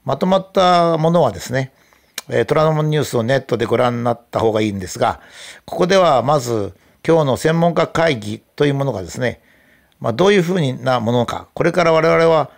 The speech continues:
どうなるのかということを説明したいと思います。一番大きな問題点はですね、専門家会議はですね、えー、自粛を続けて、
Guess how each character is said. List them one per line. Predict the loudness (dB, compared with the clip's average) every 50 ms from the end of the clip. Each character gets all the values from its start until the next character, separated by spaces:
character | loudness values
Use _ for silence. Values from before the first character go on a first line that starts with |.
| _ _ _
ど | 0 0 2
う |
な | 2 2 2
る | 0
の | 0 -2
か | -4 -6 -8
と | -10 -10 -10
い | -10 -8
う | -4
こ | -4 -4
と | -2 0 2 2 2
を | 2 0
説 | -2 -4 -6 -4
明 | -4 -4 -4
し | -2
た | -2 -2
い | -2 -4
と | -6
思 | -10 -12 -10
い |
ま | -12 -12 -14
す。 | -16 -18 -20 _ _ -20 -20 -20 -20 -20 -20 _ _
一 | -12 -10 -8 -4 -2
番 | 0 2 2 2 2
大 | 2 2 2 2
き | 0 0
な | 0 0 0
問 | 0 0 0
題 | 0 0 0 0
点 | -2 -4
は | -6 -8
で | -12
す | -8 -6
ね、 | -4 -4 -6 -6 -12 _ _ _ _ _ _ _ _ _
専 | -8 -6 -4 -2 0 0
門 | -2 0 0
家 | -2 -2
会 | -2 -2 0 0 0 0
議 | 0 0 0
は | 0 0
で | -2 -4
す | -10 -6 -4
ね、 | -4 -4 -4 -6 _ _ _ _ _ _ _ _ _ _ _ _ -10
え | -10
ー、 | -6
自 | -4 -4 -4
粛 | -4 -4 -4 -2 0
を | 0 0
続 | 0 -4 -8 -10 -6 -2
け | -2 -2 -2
て、 | 0 0 0 2 0 0 -2 -6 -12